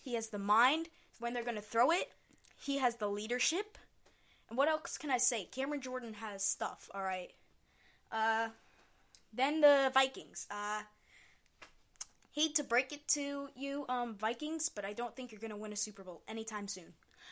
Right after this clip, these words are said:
Um, they have Kirk Cousins as their quarterback. And if you say, everybody thought they would be,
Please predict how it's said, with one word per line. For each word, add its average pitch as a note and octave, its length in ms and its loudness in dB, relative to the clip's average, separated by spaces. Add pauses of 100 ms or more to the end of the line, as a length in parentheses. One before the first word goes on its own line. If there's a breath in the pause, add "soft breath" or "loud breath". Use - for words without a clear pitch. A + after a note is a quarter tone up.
(200 loud breath)
Um, A3+ 520 2 (460)
they C4+ 120 8
have A4+ 320 0
Kirk - 300 -4
Cousins F#3 480 -8
as F#3+ 140 -10
their F#3 120 -12
quarterback. F3 540 -16 (340 loud breath)
And C4 100 0
if C#4 100 -2
you F4+ 80 0
say, C4 320 2
everybody G#4 360 4
thought C4 380 4
they A#3+ 120 0
would G#3 120 -8
be, G#3 340 -6